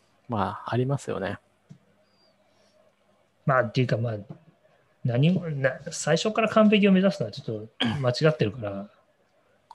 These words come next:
Speaker 2: 本質的には。
Speaker 1: いや、うん。もうなんか、結局その、なんだろう、面倒を見てる人の、こう、最終的には気合と根性みたいな <laughs> ことに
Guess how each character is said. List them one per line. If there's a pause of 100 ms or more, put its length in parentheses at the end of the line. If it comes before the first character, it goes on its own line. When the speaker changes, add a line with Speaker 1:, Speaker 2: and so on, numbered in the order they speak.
Speaker 2:
本
質
的
に
は。
Speaker 1:
い
や、
う
ん。 (440)
も
う
な
ん
か、
結
局
そ
の、 (760)
な
ん
だ
ろ
う、 (420)
面
倒
を
見
て
る
人
の、 (600)
こ
う、
最
終
的
に
は
気
合 (160)
と
根
性
み
た
い
な (340)
<laughs>
こ
と
に